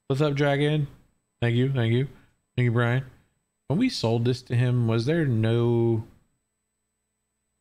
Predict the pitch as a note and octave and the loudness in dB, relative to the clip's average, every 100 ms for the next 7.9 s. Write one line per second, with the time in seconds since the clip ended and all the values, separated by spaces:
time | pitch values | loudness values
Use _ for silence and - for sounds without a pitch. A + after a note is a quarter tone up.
0 | _ - B2 - - C3 B2 A#2+ A2+ A2 | _ -6 -6 -6 -4 -2 0 0 0 0
1 | G#2+ A2 A2 A2 G#2 G2+ G2 - _ _ | 0 0 0 0 0 -2 -4 -10 _ _
2 | _ _ _ B2+ C3 - C3 B2+ B2 A#2+ | _ _ _ -4 -4 -4 -2 0 0 0
3 | A#2+ A#2+ B2 - _ _ _ _ _ _ | 0 -2 -4 -10 _ _ _ _ _ _
4 | _ _ B2 B2 A#2 A2+ - - B2 - | _ _ 0 2 0 -2 -6 -6 -6 -4
5 | B2+ A#2+ A2+ G2+ G#2 A#2+ A2 - A2+ G#2+ | -2 0 0 0 -2 -4 -4 -4 -2 0
6 | G2 F#2+ G2+ G#2+ G2+ G#2 F#2+ F#2 G2 G#2+ | 0 0 0 0 0 0 -2 -2 -2 -2
7 | A#2 - _ _ _ C3 C3+ - - | -4 -8 _ _ _ -4 0 2 2